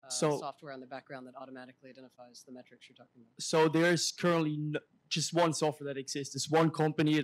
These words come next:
Speaker 2: Marcus can explain, but explain it a little further, but all other companies outsource, uh, that process. So what they do is they have people who watch the videos, so they get the videos, they watch the videos, they record the, uh, the statistics per hand,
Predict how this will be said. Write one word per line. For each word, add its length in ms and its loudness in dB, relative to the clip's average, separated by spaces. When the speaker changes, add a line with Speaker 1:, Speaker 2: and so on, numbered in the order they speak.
Speaker 2:
Marcus 300 -2
can 140 -4
explain, 260 -2
but 220 -4
explain 340 0
it 80 2
a 60 0
little 180 -4
further, 380 -2
but 240 -2
all 220 6
other 160 4
companies 560 -4
outsource, 580 -2
uh, 380 -6
that 220 -6
process. 540 -4
So 140 -8
what 220 -8
they 140 -6
do 220 -10
is 160 -12
they 60 -10
have 200 -10
people 380 -4
who 200 -10
watch 280 -4
the 60 -6
videos, 500 -2
so 120 -10
they 100 -10
get 200 -6
the 80 -8
videos, 320 -6
they 80 -10
watch 240 -8
the 80 -8
videos, 420 -4
they 60 -18
record 400 -12
the, 240 -8
uh, 600 -8
the 60 -20
statistics 460 -14
per 140 -14
hand, 320 -8